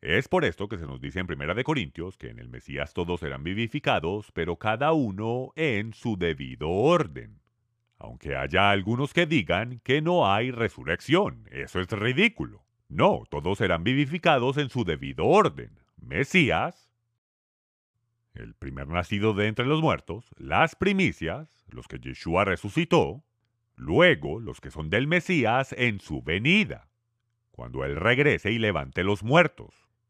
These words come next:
y cambie el cuerpo mortal por uno inmortal, en un momento, en un abrir y cerrar de ojos, en la última trompeta, cuando nos lleve al mar de vidrio mezclado con fuego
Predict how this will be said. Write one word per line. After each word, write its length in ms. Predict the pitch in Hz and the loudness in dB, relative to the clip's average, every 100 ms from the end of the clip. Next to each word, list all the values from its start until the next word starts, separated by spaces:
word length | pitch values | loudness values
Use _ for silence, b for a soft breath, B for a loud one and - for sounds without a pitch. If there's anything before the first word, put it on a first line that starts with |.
| _ | _
y 280 | 76 120 147 | 0 0 2
cambie 560 | 156 131 67 67 92 | 2 2 0 -8 -8
el 100 | 85 | -8
cuerpo 340 | - 78 - 101 | -12 -12 -4 0
mortal 520 | 131 - 107 98 110 | 0 4 4 4 2
por 240 | 139 131 | 2 4
uno 260 | 71 64 76 | 2 -6 -8
inmortal, 720 | 85 95 104 - 156 110 - _ _ _ | -4 0 0 4 4 4 -2 _ _ _
en 140 | - - | -16 -12
un 100 | 69 | -2
momento, 460 | 110 175 98 80 | 2 2 0 -4
en 80 | 107 | -8
un 140 | 64 69 | -6 -8
abrir 300 | 76 90 92 | -2 -2 -2
y 100 | 92 | -4
cerrar 280 | 76 78 | -6 -4
de 140 | 82 160 | 0 2
ojos, 280 | 92 104 87 | 0 -4 -6
en 100 | 71 | -6
la 60 | |
última 280 | 80 135 156 | -6 -6 -6
trompeta, 480 | 170 160 120 120 120 | -4 -2 -2 -2 -4
cuando 220 | 113 92 | -4 -6
nos 160 | 90 87 | -6 -4
lleve 200 | 104 143 | -2 -2
al 100 | 156 | -2
mar 180 | 151 | -2
de 100 | 160 | -2
vidrio 400 | 160 104 90 107 | -2 -2 0 -2
mezclado 480 | 113 - 71 65 73 | -4 -8 -8 -6 -6
con 160 | 110 101 | -6 -2
fuego 460 | 139 180 123 110 | 4 4 2 -14